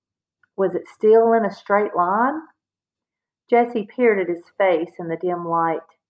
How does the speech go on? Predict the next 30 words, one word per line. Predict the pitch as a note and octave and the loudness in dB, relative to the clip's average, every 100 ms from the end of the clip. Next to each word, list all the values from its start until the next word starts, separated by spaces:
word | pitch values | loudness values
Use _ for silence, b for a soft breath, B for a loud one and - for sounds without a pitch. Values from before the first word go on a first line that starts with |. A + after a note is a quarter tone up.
| _ _ _ - | _ _ _ -2
"You're | D4 F#4 | 2 6
not | F#4 - | 6 4
bleeding," | A3 A#3+ C#4 F#3+ F3 F3+ | 0 0 -2 -14 -20 _
she | - F3+ | -20 -18
said. | - E3+ E3+ E3+ - _ _ _ _ | -10 -6 -6 -8 -12 _ _ _ _
"Yeah, | A3+ D4 D#4+ D#4+ D#4 C4 | -2 4 6 8 6 2
well, | D4 F#4 | 4 4
it | F4+ D4+ | 4 2
hurts," | - E4+ D#4+ B3 A#3+ _ _ _ _ - | 2 4 6 4 0 _ _ _ _ -20
he | G3+ _ | -20 _
said, | F#3 F3+ F3+ F3+ | -10 -8 -8 -4
"a | A#3+ | -2
lot." | A#3 C4+ D4+ A3 D#3+ - - _ _ _ _ _ _ _ _ _ - | 0 4 6 6 4 0 -12 _ _ _ _ _ _ _ _ _ -14
"It's | G#3+ G#3 | -14 -10
not | A3+ D4 D4+ | -4 -2 0
broken," | F#3+ G#3 D4 - E3 G#3 B3 _ _ | 0 0 0 -4 -8 -8 -16 _ _
she | _ E3+ E3+ - | _ -20 -20 -14
said. | E3 E3 F#3+ _ _ _ _ _ _ | -12 -10 -12 _ _ _ _ _ _
"You | - A3+ E4 | -16 -2 2
don't | C5 A4+ A#3+ | 4 4 4
know | G#3+ G3 | 2 4
that," | F#3+ F#3 G#3+ E4+ E4+ - - | 4 4 4 2 0 -10 -20
he | G3+ | -16
said. | G3+ G3 A#3 A#3 | -4 -2 0 -2
"You | D#4+ | -2
don't | G#4 F4 C#4+ | 0 0 2
know | D4+ C#4 | 2 4
everything, | B3+ B3+ A3 A#3+ A#3+ A#3+ | 2 -2 -2 -2 -2 -4
you | A#3 | -2
know. | A3+ A#3 C4+ | 2 2 2